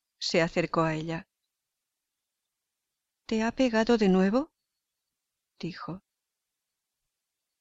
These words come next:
Sí, porque dejé que se quemara la tortilla. Yo me aproximé. Parecíame imposible que un hombre pudiera maltratar a una mujer tan frágil.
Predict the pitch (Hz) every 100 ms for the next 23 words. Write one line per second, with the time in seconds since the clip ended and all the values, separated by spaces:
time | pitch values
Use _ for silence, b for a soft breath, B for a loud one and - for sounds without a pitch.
0 | _ - - 208 202 196 _ _ _ _
1 | _ 233 208 - 185 190 - 220 226 214
2 | 196 196 190 208 190 185 - - - 214
3 | 202 185 196 _ _ _ _ _ _ _
4 | _ _ _ _ _ _ _ _ _ _
5 | _ _ _ _ _ _ _ _ 202 -
6 | 180 180 175 - 180 - - 170 170 -
7 | _ _ _ _ _ _ _ _ _ _
8 | _ _ _ - 170 165 - 185 180 175
9 | 170 - 165 - 190 180 170 - 180 180
10 | 190 180 185 185 175 190 202 185 - 170
11 | 202 202 190 202 185 170 - 202 190 -
12 | 175 170 - 160 - 180 214